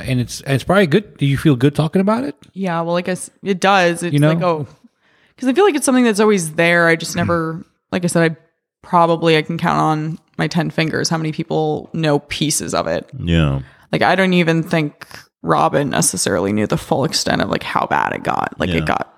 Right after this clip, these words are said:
Speaker 2: it got pretty bad. So
Speaker 3: Well, like I said, you never know who's listening
Speaker 2: Yeah.
Speaker 3: and who that might help out.
Speaker 2: Yeah, and I just feel like people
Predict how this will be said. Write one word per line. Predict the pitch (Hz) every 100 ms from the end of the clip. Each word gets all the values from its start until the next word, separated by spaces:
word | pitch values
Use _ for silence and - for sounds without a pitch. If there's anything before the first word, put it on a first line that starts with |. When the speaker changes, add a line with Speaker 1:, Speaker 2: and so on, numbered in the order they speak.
| -
Speaker 2:
it | 165
got | 156 -
pretty | 160 156
bad. | - - - - - -
So | - 175
Speaker 3:
Well, | 156 151 107 131 - - _ _ _ _ _ _ _ -
like | 113
I | 117
said, | - 95 82 -
you | - 95
never | 98 101
know | 101 98
who's | 98 92
listening | 95 - 107 110 117
Speaker 2:
Yeah. | 180 196 175 156 _ _
Speaker 3:
and | - 87 85
who | 80 87
that | 87 85
might | 92
help | 98 98
out. | 104 95 - _ _ -
Speaker 2:
Yeah, | 233
and | 226
I | 220
just | 220 -
feel | 226
like | 202 185
people | - 196 185 -